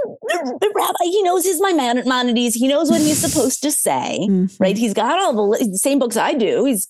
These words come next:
Speaker 1: knows what to, to post. But then he argued that he shouldn't be in jail for very long 'cause he really ultimately only committed one crime
Speaker 2: Mm.
Speaker 1: 'cause they're all bundled together, which tells us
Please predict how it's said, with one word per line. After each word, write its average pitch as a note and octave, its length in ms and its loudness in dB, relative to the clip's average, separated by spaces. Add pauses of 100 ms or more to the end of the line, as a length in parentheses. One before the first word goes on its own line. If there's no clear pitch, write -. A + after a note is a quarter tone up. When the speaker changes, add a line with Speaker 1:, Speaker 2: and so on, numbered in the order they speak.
(140)
Speaker 1:
knows A#3 500 2
what G#3 240 -2
to, G3+ 140 -6 (300)
to E3 160 -2 (500)
post. B3 500 0 (300)
But - 140 -2
then F4 180 0
he F4 220 0
argued D#4 560 0
that C4+ 120 -2
he D4+ 200 0
shouldn't D#4+ 340 0
be C#4 160 0
in D4+ 140 2
jail D#4 320 0
for C#4+ 180 -4
very C4+ 360 0
long C4+ 460 0 (260)
'cause E4+ 120 0
he E4 140 2
really B3+ 340 2
ultimately G#3 540 0
only G3 280 0
committed D#3+ 440 0
one D#3 320 0
crime E2+ 560 -8 (260)
Speaker 2:
Mm. F3+ 420 -2
Speaker 1:
'cause F#3+ 140 0
they're F3+ 140 2
all F#3 180 0
bundled E3+ 440 -2
together, - 600 -8 (840)
which G#3 340 0
tells E4 560 0
us - 640 -4